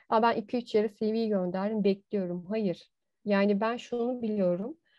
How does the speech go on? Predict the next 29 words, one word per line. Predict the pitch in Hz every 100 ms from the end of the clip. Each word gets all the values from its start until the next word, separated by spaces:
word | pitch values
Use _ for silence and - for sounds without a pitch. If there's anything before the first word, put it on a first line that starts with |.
| _ _ -
Ee, | 190 185 190
bir | 220
ara | 220 214
böyle | 214 220 220
turizm | 226 220 214
sektöründe | 208 202 208 208
çalışmak | 220 202 185 180 -
istiyordum, | - 185 170 175 -
e, | 175 170 175 175 180 185 - 208 - _ -
İK | 180 165 185 175
uzmanı | 175 180 175 170
olarak. | 175 226 320 _ _ _ -
Baktım | 254 294 - 302
bir | 302
yere | 254 294 254
yakın | 254 285 269 220
bir | 208 196
lokasyon, | 196 202 196 240 254
otel | 240 247 226
açılıyor. | 208 - 170 170 202 311 359
Aa, | 226 226 240 262
genel | 214 226 240
müdür | 233 226
kim | 233 247 233
gelecek? | 202 165 160 180 -
Hemen | 226
araştırmalara | 208 208 208 220 214 220 214
falan | 214 220 214
başladım. | 175 - 170 170 285